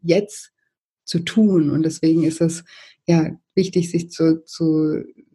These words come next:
sich klar zu machen, dass wir eigentlich nicht, n-, wirklich nichts wissen. Wir wissen es nicht. Und wenn wir es schon nicht wissen, dann sollte doch irgendwie das, was wir uns da zusammenspinnen im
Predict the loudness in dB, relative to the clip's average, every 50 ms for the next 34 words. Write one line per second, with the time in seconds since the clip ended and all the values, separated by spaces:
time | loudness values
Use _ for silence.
0 | -20 -20 _ -18 -8 -8 -8 -6 -2 2 2 4 4 2 0 0 0 2 2 2
1 | 2 0 0 -2 -2 -2 0 0 0 2 2 2 4 4 2 2 2 0 0 0
2 | 0 -2 -6 -14 -20 _ _ -6 -6 -6 -6 -6 -2 0 0 0 0 -2 0 0
3 | 0 0 -2 -4 -4 -4 -4 -4 -6 -10 -8 _ -6 -2 -2 -2 -2 -2 -4 -4
4 | -4 _ -8 -6 -2 -2 0 2 4 4 4 4 4 2 0 -2 -2 -2 -4 -2
5 | 0 -2 0 0 0 0 0 0 0 -2 -2 -4 -6 -8 -2 2 2 2 2 2
6 | 0 -2 -2 -2 -2 -2 -2 0 0 0 -2 0 -2 -2 -2 -2 -4 -6 -6 -4
7 | -4 -4 -2 0 -2 -2 -2 -4 -6 -6 -4 -2 0 2 4 4 4 4 2 -2
8 | -2 0 0 2 2 2 0